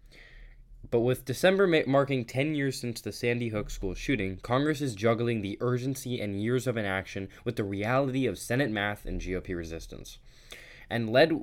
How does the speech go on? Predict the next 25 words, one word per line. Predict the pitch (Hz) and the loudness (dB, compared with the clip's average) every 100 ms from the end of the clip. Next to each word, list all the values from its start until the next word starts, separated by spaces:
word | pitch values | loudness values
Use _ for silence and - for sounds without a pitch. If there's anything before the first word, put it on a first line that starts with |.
| - | -2
and | 131 | 2
without | 127 135 180 | 4 8 8
a | |
breakthrough | 135 113 135 - 123 113 | 6 4 2 2 -2 2
on | 107 104 101 - - | 2 0 -4 -14 -2
bipartisan | 107 104 - 131 131 117 | 0 2 4 4 2 -2
legislation | 110 101 - 104 101 123 117 | -2 -4 -2 -2 -2 -6 0
or | 147 | 2
changes | 151 139 139 123 95 - | 2 2 0 0 -2 -2
to | 95 90 | -4 -2
Senate | - 107 90 | -2 -2 -2
rules | 104 110 95 - - - - - | -2 -2 -2 -10 -16 -14 -12 -6
to | 123 | -2
move | 110 113 95 | 0 0 2
Democratic-led | 104 110 107 110 101 104 104 92 | 0 0 0 0 0 0 -2 0
bills | 98 90 | -2 -4
forward, | - 127 120 92 85 | -2 2 4 2 0
lawmakers | 98 120 143 139 - | 0 2 0 -2 -6
could | 120 | -4
end | 98 113 113 | -2 -2 -2
another | 101 95 107 123 | -2 -2 0 0
year | 120 123 90 | 2 0 0
with | 82 - - | -2 -8 -14
no | 80 80 92 | -10 -6 -4
results. | 98 95 87 - - | -2 -2 -4 -6 -14